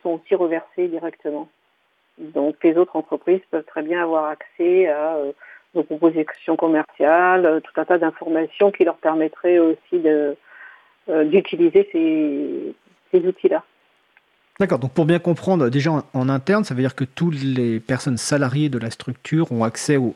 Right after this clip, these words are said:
Speaker 2: aux documents, donc qu'ils soient à la fois aux documents techniques, mais au-, aussi aux documents commerciaux, et cetera. Donc l'ensemble des documents sont accessibles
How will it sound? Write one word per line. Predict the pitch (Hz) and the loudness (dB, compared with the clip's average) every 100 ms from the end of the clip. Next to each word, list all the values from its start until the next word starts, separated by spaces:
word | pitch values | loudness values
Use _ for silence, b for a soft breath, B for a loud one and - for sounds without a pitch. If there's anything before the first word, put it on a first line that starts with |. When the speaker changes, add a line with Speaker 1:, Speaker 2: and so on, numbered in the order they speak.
| - | -2
Speaker 2:
aux | 123 | 0
documents, | 120 - 180 | 0 2 2
donc | 214 127 | 2 0
qu'ils | 120 | -4
soient | 131 | -2
à | |
la | 120 | 0
fois | 110 123 | 0 0
aux | |
documents | 120 117 117 113 113 | 0 -4 -4 -2 -2
techniques, | 127 - 170 220 | -2 2 2 2
mais | 160 | 2
au-, | 120 123 - - | 2 0 -4 -8
aussi | 160 - | -6 -2
aux | 135 | -2
documents | 123 - 117 117 | -2 -2 -2 -2
commerciaux, | - 123 123 - - 175 185 | -2 0 -2 -4 2 4 4
et | 170 | 2
cetera. | 160 143 | 0 -2
Donc | 104 110 | -2 -6
l'ensemble | 113 120 131 185 | -2 -2 0 0
des | 147 | 2
documents | 143 151 156 | 0 0 0
sont | 180 - 135 | 0 0 -2
accessibles | 117 127 120 190 | -2 -6 0 0